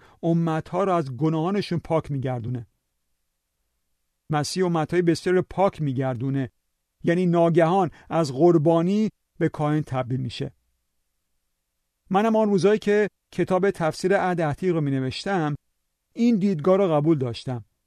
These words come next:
اما بعدها با مطالعهٔ بیشتر به این نتیجه رسیدم که بهتر است این فعل یکه خوردن، از جا پریدن ترجمه بشه.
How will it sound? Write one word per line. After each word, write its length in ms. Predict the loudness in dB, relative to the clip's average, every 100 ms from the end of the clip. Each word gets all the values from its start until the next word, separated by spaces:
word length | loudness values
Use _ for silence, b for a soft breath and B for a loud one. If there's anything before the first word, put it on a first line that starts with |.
| _ _ _ _
اما 300 | 0 2 2
بعدها 640 | 2 0 0 -2 0 0 -2 _ _ _
با 80 | -2
مطالعهٔ 520 | -2 -2 0 2 0
بیشتر 480 | 0 -4 -2 -4 -4 -10 _ _ _ _ 4
به 80 | 4
این 220 | 6 2
نتیجه 360 | -2 -2 2
رسیدم 520 | 4 2 0 -2 -2 -4 -10 _ 0
که 120 | 4
بهتر 420 | 4 4 2 2
است 280 | 2 2 -4
این 260 | -2 -2
فعل 420 | -2 2 4 4 0 -8 _ _ _ -8
یکه 520 | 4 8 8 4 -2
خوردن، 680 | 0 2 2 4 4 2 -2 -6 _ _ _
از 260 | -2 2 4
جا 180 | 4 2 0
پریدن 580 | -2 0 4 4 4 -2 _ _ _ -8
ترجمه 380 | -6 -4 -4
بشه. 340 | -6 -8 -10